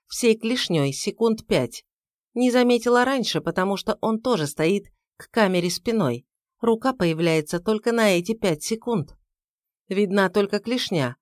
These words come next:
Я даже не догадывалась, что он что-то держал. Но вот убирает руку. Теперь мы видим стакан, который потом возьмёт Данилов.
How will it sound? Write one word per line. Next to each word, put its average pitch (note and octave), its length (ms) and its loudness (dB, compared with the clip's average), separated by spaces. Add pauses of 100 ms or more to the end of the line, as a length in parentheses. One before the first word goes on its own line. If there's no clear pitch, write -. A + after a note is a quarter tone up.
(280)
Я E3+ 180 2
даже D#3+ 260 2
не D#3+ 120 0
догадывалась, D3 800 0 (200)
что - 240 0
он F3 100 2
что-то F#3 300 -4
держал. F3+ 540 0 (400)
Но F#3 260 2
вот F3 260 2 (120)
убирает G#3 560 0
руку. C#3+ 480 -4 (300)
Теперь G#3 340 0
мы G#3+ 140 2
видим G#3 300 0
стакан, A3+ 560 -2 (280)
который G#3+ 360 4
потом G3+ 380 2
возьмёт F3+ 380 2
Данилов. A3+ 600 2